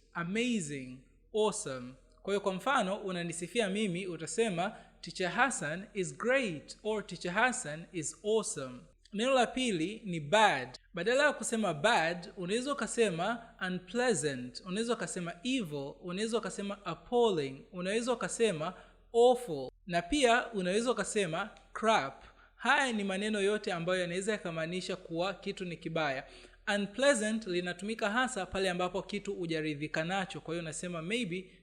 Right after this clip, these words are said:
this food is unpleasant." Hiki chakula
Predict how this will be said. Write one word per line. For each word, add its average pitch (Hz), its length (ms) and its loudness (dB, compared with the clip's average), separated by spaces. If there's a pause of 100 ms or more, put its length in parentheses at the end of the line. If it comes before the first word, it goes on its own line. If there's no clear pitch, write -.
(120)
this 240 240 -2
food 196 420 2
is 160 220 -6
unpleasant." 156 840 -4 (160)
Hiki 220 240 -4
chakula 175 600 -2